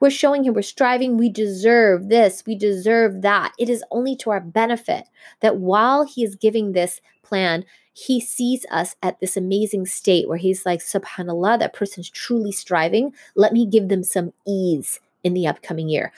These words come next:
Let me give them some reward in the upcoming year." And yes, some, our rizq is planned for us, but there's also additional hidden secret rewards and benefits that Allah subhanahu wa ta'ala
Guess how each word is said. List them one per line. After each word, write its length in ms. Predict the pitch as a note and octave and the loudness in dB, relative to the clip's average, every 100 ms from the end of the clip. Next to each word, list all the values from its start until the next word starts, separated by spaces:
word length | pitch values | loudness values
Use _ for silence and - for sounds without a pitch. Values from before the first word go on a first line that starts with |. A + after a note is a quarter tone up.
| _ | _
Let 100 | G#3+ | 2
me 100 | B3 | 4
give 140 | A#3 | 2
them 140 | A3 G#3+ | 2 0
some 320 | - G3 F#3 | 0 0 0
reward 680 | G3+ G3 G3 F#3 G3 F#3 E3 - - | -2 -2 0 4 6 6 4 0 -14
in 100 | - | -6
the 100 | F3+ | -2
upcoming 380 | D#3+ - E3+ D#3+ | -2 -4 -10 -8
year." 240 | D3 - - - | -6 -8 -10 -8
And 180 | - G#3 | -2 2
yes, 280 | A3 F#3 - - | 2 0 -4 -10
some, 180 | B3 B3 | -8 0
our 140 | A3+ | 0
rizq 320 | C#4+ C#4+ D#4 | 2 -2 -4
is 120 | A3+ | -6
planned 340 | - - C#4 B3 | -6 -4 -4 -4
for 160 | - C4 | -6 -4
us, 240 | B3 - - - | -4 -6 -16 -8
but 120 | A3+ | 0
there's 180 | C4 B3+ | 2 2
also 360 | - D4 C#4+ C4 | 0 -2 0 -2
additional 720 | F#3+ E3+ A#3+ B3+ B3 G3 - _ | -2 0 0 0 -2 -2 -2 _
hidden 480 | _ - C4+ C4 A#3 - | _ -2 2 4 2 -6
secret 480 | - A#3 A#3 B3 - | -8 -8 -4 -4 -2
rewards 500 | G#3+ F#3+ G#3+ G#3 - | -6 0 2 2 -2
and 220 | G3 E3+ | -10 -4
benefits 400 | F#3 F#3+ F3 - | -2 -2 -4 -2
that 120 | F3+ | -2
Allah 140 | F3 F3+ | 0 -2
subhanahu 400 | - - F3 E3+ | -6 -6 -6 -6
wa 80 | |
ta'ala 140 | F#3+ | -8